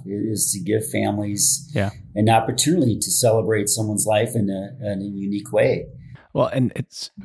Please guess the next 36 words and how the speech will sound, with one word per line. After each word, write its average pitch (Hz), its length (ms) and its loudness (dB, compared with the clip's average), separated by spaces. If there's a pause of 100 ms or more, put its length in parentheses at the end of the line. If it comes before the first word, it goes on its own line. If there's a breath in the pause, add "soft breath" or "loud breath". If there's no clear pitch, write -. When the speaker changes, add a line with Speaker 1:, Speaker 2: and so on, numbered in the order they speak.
(100)
Speaker 2:
it's - 140 -6
very 180 280 6
expensive. - 880 0
I 110 120 4
mean, 95 420 4
you 104 120 4
know, 90 120 4
five 120 360 2
thousand 131 440 4
to - 160 0
eight 117 160 4
thousand 139 440 4
or 92 80 4
twelve 117 380 2
thousand 117 400 4
to 101 60 -2
fifteen 135 400 2
thousand, 110 360 2
that's 98 180 4
a 127 60 2
lot 107 180 6
of 104 60 6
money 104 200 6
for - 160 -2
a 95 80 2
lot 92 180 2
of 92 100 -10
people. 110 440 -2 (540 loud breath)
Uh, 98 300 0
and 110 160 2
that's 104 180 0
why 104 460 2 (480 soft breath)
I 101 80 0
think, 113 260 2 (260)
and 113 120 4
we, 117 80 2